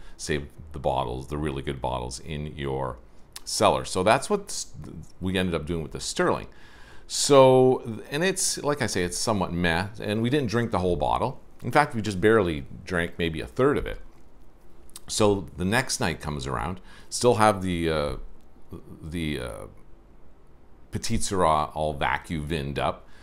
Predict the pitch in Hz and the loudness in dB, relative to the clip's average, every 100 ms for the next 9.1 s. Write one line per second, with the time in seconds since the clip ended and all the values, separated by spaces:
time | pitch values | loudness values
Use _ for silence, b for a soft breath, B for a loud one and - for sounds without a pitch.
0 | B B - 80 80 80 80 78 78 73 | B B -8 -4 -2 0 -2 -2 0 0
1 | 71 - 107 110 104 101 92 90 95 85 | -2 -4 -4 -4 -6 -4 -2 -2 -2 -4
2 | - - b b b b b b - - | -8 -18 b b b b b b -20 -20
3 | - - - - 160 190 185 185 92 131 | -20 -18 -14 -2 2 2 2 0 0 2
4 | 147 82 80 98 90 95 95 104 135 - | 2 0 -2 -4 -2 -2 0 -2 -4 -6
5 | 78 82 - - 92 90 87 87 - 95 | -6 -4 -6 -6 -4 -4 -4 -4 -6 -6
6 | 80 80 110 85 73 78 69 - - 143 | -4 -4 -4 -4 -2 0 -2 -2 -2 0
7 | 151 73 73 101 - - - - - - | 2 0 -2 -6 -12 -18 -20 -20 -20 -18
8 | - 131 - 110 - - 113 143 160 98 | -4 -2 4 4 4 0 2 4 2 0